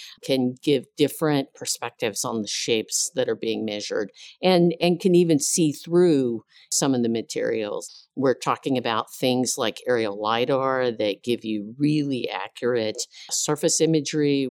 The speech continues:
Mike Sama is really great at instrumentation and remote sensing, and Sean Bailey is really great at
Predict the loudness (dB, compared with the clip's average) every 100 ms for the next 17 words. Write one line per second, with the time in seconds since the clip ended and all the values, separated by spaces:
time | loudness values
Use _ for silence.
0 | _ -2 0 0 0 0 0 0 0 0
1 | -2 -4 -6 -6 -2 0 0 0 0 4
2 | 4 4 0 -2 -6 -4 -6 -2 -2 0
3 | 0 0 -2 0 0 0 -2 0 0 0
4 | 0 0 -2 -6 -4 -2 -2 0 2 2
5 | 2 2 2 0 -2 -4 -4 2 4 4
6 | 0 -2 -2 -2 -2